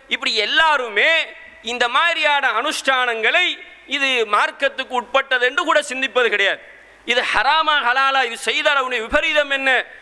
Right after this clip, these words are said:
என்று கூட பார்ப்பது கிடையாமல், எந்த தயக்கமும் இல்லாமல் செய்யறாங்கன்னா, நம்ம ஆரம்பத்திலே அவர்களுக்கு கொடுக்கப்பட்ட அறிவு என்பது அவர்கள் சரியான முறையில் அவர்கள்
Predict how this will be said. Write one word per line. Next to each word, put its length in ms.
என்று 340
கூட 220
பார்ப்பது 520
கிடையாமல், 360
எந்த 460
தயக்கமும் 520
இல்லாமல் 360
செய்யறாங்கன்னா, 640
நம்ம 420
ஆரம்பத்திலே 520
அவர்களுக்கு 920
கொடுக்கப்பட்ட 640
அறிவு 500
என்பது 560
அவர்கள் 380
சரியான 500
முறையில் 300
அவர்கள் 340